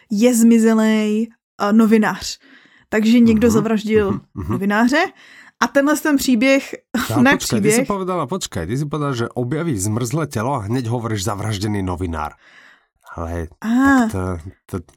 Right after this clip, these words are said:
Speaker 2: buď
Speaker 1: Dobře,
Speaker 2: prezrádzáš, alebo že čo my
Speaker 1: pohřešovaný
Speaker 2: vieme?
Speaker 1: novinář. A tak proč by se to,
Speaker 2: Pohřešovaný.
Speaker 1: ok, pardon, tak pohřešovaný novinář,
Speaker 2: Mo-,
Speaker 1: možná
Speaker 2: možno on tam leží, že ona
Speaker 1: nezavražděný.
Speaker 2: našla prostě tělo.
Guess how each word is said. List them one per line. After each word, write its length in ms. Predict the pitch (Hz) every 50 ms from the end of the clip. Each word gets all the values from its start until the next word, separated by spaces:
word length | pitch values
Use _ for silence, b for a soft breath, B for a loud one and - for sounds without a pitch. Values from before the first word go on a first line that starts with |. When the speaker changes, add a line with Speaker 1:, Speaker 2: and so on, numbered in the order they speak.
| _
Speaker 2:
buď 200 | 101 120 165 - - -
Speaker 1:
Dobře, 100 | - 233 -
Speaker 2:
prezrádzáš, 680 | - 107 - - 104 104 92 98 135 185 247 262 196
alebo 240 | 160 143 208 269 262
že 80 | 233 214
čo 320 | 220 269 269 254 - -
my 80 | 277 269
Speaker 1:
pohřešovaný 320 | 262 269 277 285 285 262 -
Speaker 2:
vieme? 180 | - - - 214
Speaker 1:
novinář. 720 | 233 226 226 226 226 220 220 220 214 220 233 277 269 - b b b - 285
A 40 | -
tak 120 | 240 208
proč 160 | - - 226 220
by 80 | 240
se 120 | 233 294 277
to, 120 | - 247
Speaker 2:
Pohřešovaný. 300 | - 240 269 254 220 208
Speaker 1:
ok, 100 | 220 -
pardon, 360 | - 247 233 226 220 214 196 202
tak 220 | - - - -
pohřešovaný 800 | _ - 247 240 240 254 294 277 - 320 294 294 302 302 277 214
novinář, 480 | 190 180 185 180 185 196 196 - -
Speaker 2:
Mo-, 180 | 110 110 120 - -
Speaker 1:
možná 480 | 208 - 123 240 233 240 - 262 262
Speaker 2:
možno 0 |
on 80 | 254 233
tam 160 | 220 - -
leží, 280 | - - - - - -
že 100 | 214 120
ona 60 | 120
Speaker 1:
nezavražděný. 340 | 120 - - 269 - - 277
Speaker 2:
našla 80 | 156 139 247
prostě 280 | - 135 - - 165
tělo. 320 | - - 190 185 147 92